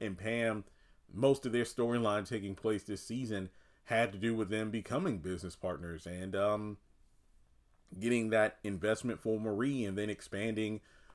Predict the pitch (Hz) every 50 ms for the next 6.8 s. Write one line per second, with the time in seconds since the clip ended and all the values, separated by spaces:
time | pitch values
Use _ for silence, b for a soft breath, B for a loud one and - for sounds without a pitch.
0 | b b - 117 127 131 - - - 120 110 131 139 - - 120 110 98 92 101
1 | 95 101 98 - 85 92 90 87 82 90 101 117 127 120 95 98 90 82 78 87
2 | 92 101 101 - 95 92 90 - - 85 95 98 95 107 110 127 127 110 120 135
3 | 139 131 131 120 120 160 175 170 143 110 - - 110 110 104 - - - _ -
4 | - - - - - 151 156 160 160 156 156 156 143 131 113 120 170 247 294 294
5 | 254 190 180 185 160 147 113 101 120 156 185 - - 156 120 107 95 - - -
6 | - - - 110 131 180 220 202 139 107 98 92 92 92 85